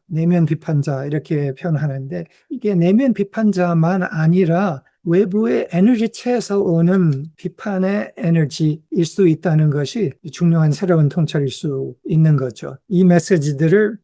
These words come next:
객관화해서 분리해서 에너지체구나, 그냥 에너지 패턴이구나로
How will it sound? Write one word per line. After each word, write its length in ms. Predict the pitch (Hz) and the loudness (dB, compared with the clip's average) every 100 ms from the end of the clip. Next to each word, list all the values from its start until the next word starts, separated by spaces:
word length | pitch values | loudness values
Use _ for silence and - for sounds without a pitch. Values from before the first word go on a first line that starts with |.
| - | -12
객관화해서 800 | 175 160 208 202 185 160 - 208 | -10 -4 -2 0 0 0 -2 -4
분리해서 600 | - 185 185 160 - 226 - _ | -2 4 4 4 0 -8 -10 _
에너지체구나, 1700 | 175 196 226 220 170 202 160 - 320 139 - _ - 156 156 143 123 _ | 0 2 2 0 -4 -6 -6 -8 -6 -8 -10 _ -2 0 0 -2 -8 _
그냥 300 | 175 170 202 - | 0 2 0 -2
에너지 560 | 175 208 202 - 214 208 - | 0 2 2 0 -4 -4 -6
패턴이구나로 1700 | 285 277 - 247 185 - - 190 165 156 160 135 - - 185 240 240 | -4 -4 -2 -2 -2 -6 -4 -2 2 2 2 -2 -10 -6 -2 -2 -4